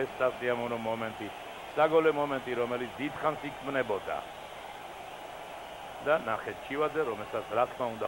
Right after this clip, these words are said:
ყველაზე მეტად უხარია, თუმცა მწვრთნელის სახეზე ჩვენ ამას ვერასდროს ვერ ამოვიგიხავთ. არა მარტო ჩივაძეს, აი, კიდევ ერთხელ, კიდევ ერთხელ ისიამოვნეთ, ძვირფასო ტელემაყურებლებო, თუმცა ისეთი სასიამოვნო კომბინაცია არა, მაგრამ ამას არ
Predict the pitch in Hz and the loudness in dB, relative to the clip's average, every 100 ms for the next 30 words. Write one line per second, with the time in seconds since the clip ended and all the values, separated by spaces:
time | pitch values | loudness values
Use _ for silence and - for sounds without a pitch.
0 | - 139 156 151 160 151 151 156 156 160 | 0 4 6 4 2 2 0 0 2 4
1 | 180 170 110 107 135 - - - - 123 | 2 0 -6 -2 0 0 -6 -12 -10 -8
2 | - 139 120 - 143 135 147 156 123 117 | 0 2 2 2 4 4 0 0 -2 -2
3 | 131 131 - - 92 110 131 131 135 117 | 0 -2 -6 -10 -4 2 6 6 6 4
4 | 127 131 - 107 113 104 92 87 - - | -2 -2 -2 0 2 2 0 -6 -10 -10
5 | - - - - - 123 151 170 156 - | -10 -10 -10 -14 -2 4 6 4 0 -2
6 | 156 107 - 135 - 139 135 135 123 107 | 0 0 -2 -6 -4 -2 2 4 2 0
7 | 90 82 - - - 156 160 147 135 - | -6 -10 -10 -12 -6 2 6 6 4 0
8 | 147 - - - 113 - 120 113 107 98 | -2 -2 -10 -10 -8 -2 0 0 -2 -6
9 | - 110 104 107 - 101 92 - - - | -8 -8 -6 -6 -4 -6 -6 -12 -8 -4
10 | 104 107 98 110 131 147 - - 123 117 | -2 -2 -2 -2 0 -2 -2 -6 -6 -6
11 | 104 107 - 117 110 113 110 104 101 101 | -6 -8 -4 -2 -2 -4 -6 -6 -8 -8
12 | 101 - 98 131 156 139 139 151 - - | -8 -2 0 2 2 2 0 -2 -4 -14
13 | - - - 117 123 123 | -14 -8 -4 -2 4 6